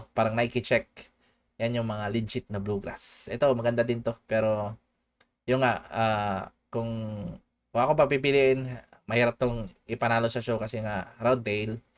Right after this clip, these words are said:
hindi siya delta. Ayan, meron siyang mga fault sa caudal fin. Pero syempre, reference picture lang to, mga buddy. Ayan. So, yan o, dapat five lang to, pero lagpas sa five.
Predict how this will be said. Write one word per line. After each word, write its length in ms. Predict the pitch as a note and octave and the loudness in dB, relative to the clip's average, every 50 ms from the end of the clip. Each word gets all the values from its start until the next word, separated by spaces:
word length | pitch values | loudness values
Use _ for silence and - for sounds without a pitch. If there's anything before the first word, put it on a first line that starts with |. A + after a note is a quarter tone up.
| _ _ _ _ | _ _ _ _
hindi 160 | _ - D#3+ E3+ | _ -2 0 2
siya 160 | - E3+ B2+ | 4 4 4
delta. 560 | A2 A#2 A2 G#2+ G2 - - G#2 G2+ G#2 - - - - _ _ | 4 4 2 2 2 0 2 2 2 0 -2 -8 -18 -20 _ _
Ayan, 320 | - A2 G#2 F#2+ F#2+ G2 | -12 -10 -10 -8 -6 -2
meron 240 | A2+ A#2+ B2+ B2+ B2 | 0 2 2 2 0
siyang 160 | B2 A#2 A2 | 0 -2 -2
mga 160 | G#2+ G#2 G#2 G2+ | -2 -4 -6 -6
fault 640 | - - G2+ G#2 G2+ G2 - _ - - - _ _ - - - - - _ _ _ | -4 -2 -2 -2 -2 -4 -8 _ -16 -16 -16 _ _ -20 -20 -20 -20 -20 _ _ _
sa 160 | - - A2+ - | -12 -10 -6 -2
caudal 400 | A2 G#2+ G#2+ A2 A2 G2 G2 - | 0 0 0 0 -2 -4 -4 -6
fin. 240 | - G2+ G2+ G2+ | -6 -6 -6 -4
Pero 160 | G2+ A#2 C3+ D3+ | -2 0 0 2
syempre, 260 | - E3+ D#3+ C#3 A2 G#2 | 4 4 4 4 4 4
reference 360 | A2 A#2 - B2+ A#2+ A#2+ - | 4 4 4 4 2 2 0
picture 320 | - B2 A#2 - - B2 A2+ | -2 -6 -4 0 2 2 2
lang 140 | A2 G#2+ A2 | 2 0 -2
to, 120 | - G#2 | -4 -4
mga 160 | G#2 G#2 G2+ | -4 -4 -4
buddy. 360 | G2+ G#2+ F#2+ F#2+ - F#2+ G2+ G#2+ - _ _ _ _ _ _ _ _ _ _ _ _ _ F#2+ | -4 -2 -2 -2 -2 -4 -6 -6 -10 _ _ _ _ _ _ _ _ _ _ _ _ _ -4
Ayan. 480 | F#2+ F#2+ F#2+ F#2 F#2 F2+ F#2 F#2+ G2 - _ _ _ _ _ _ _ _ _ _ _ _ _ _ _ _ _ _ _ _ _ _ _ _ _ _ _ | -2 0 0 0 -2 -2 -4 -6 -10 -14 _ _ _ _ _ _ _ _ _ _ _ _ _ _ _ _ _ _ _ _ _ _ _ _ _ _ _
So, 580 | - - - C#3+ D3+ D#3+ E3 E3 E3 D#3+ D#3 D3 C3 - - - _ _ _ _ _ _ _ _ _ _ _ _ _ _ | -4 4 6 8 10 10 12 12 12 10 10 8 4 -2 -14 -20 _ _ _ _ _ _ _ _ _ _ _ _ _ _
yan 180 | - D#3 F#3+ A3 | 4 8 10 12
o, 60 | A3 | 12
dapat 260 | G3 G3+ G#3 A#3+ - | 12 12 10 8 8
five 220 | - G#3 A3 G#3+ G3+ | 10 10 10 12 12
lang 160 | G#3+ G#3+ G#3 | 10 10 10
to, 100 | A#3 A3+ | 8 8
pero 220 | G#3 G3+ F#3+ F#3+ | 10 12 12 12
lagpas 320 | F#3+ F3+ F3 F3 - G3 F#3+ | 12 12 10 8 6 6 8
sa 100 | - F#3+ | 6 8
five. 380 | F3+ F3+ F3 F3+ F#3+ G3+ F3 | 8 10 10 12 12 10 8